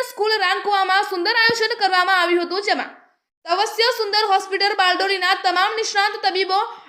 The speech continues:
ડોક્ટર જયમીનભાઈ, ટેકનિકલ કેર ફિઝિશિયન, ડોક્ટર પિયુષ સર્જરી નિષ્ણાત, ડોક્ટર આયુષ હાડકાના નિષ્ણાત, ડોક્ટર સાક્ષી ચામડીના નિષ્ણાત, ડોક્ટર ભાવિન પટેલ સિનિયર મેડિકલ ઓફિસર, ડોક્ટર ચેતનભાઈ લેબ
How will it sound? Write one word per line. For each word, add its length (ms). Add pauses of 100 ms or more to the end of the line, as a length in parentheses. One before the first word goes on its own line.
ડોક્ટર 360
જયમીનભાઈ, 680 (680)
ટેકનિકલ 580
કેર 260
ફિઝિશિયન, 500 (580)
ડોક્ટર 280
પિયુષ 320
સર્જરી 680
નિષ્ણાત, 380 (480)
ડોક્ટર 300
આયુષ 520
હાડકાના 460
નિષ્ણાત, 460
ડોક્ટર 300
સાક્ષી 500 (460)
ચામડીના 460
નિષ્ણાત, 520 (400)
ડોક્ટર 420
ભાવિન 420
પટેલ 360 (100)
સિનિયર 360
મેડિકલ 420
ઓફિસર, 440 (440)
ડોક્ટર 280
ચેતનભાઈ 720
લેબ 140